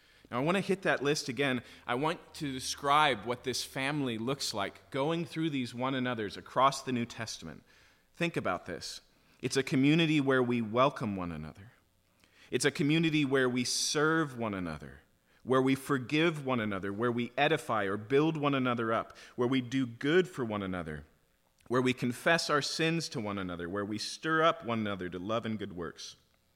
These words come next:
where we speak truth to one another, where we sing to one another, where we pray for one another, okay? Again, this is a defining trait of discipleship.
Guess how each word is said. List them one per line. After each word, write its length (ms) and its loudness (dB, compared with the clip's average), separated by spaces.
where 120 -6
we 100 -4
speak 340 -6
truth 380 -6
to 80 -8
one 180 -6
another, 400 -12
where 120 0
we 120 -2
sing 480 0
to 80 2
one 160 -4
another, 280 -6
where 140 -8
we 140 -6
pray 480 -2
for 200 -10
one 200 -10
another, 320 -18
okay? 220 -18
Again, 500 0
this 400 0
is 260 0
a 60 -2
defining 720 0
trait 480 -4
of 420 0
discipleship. 880 -6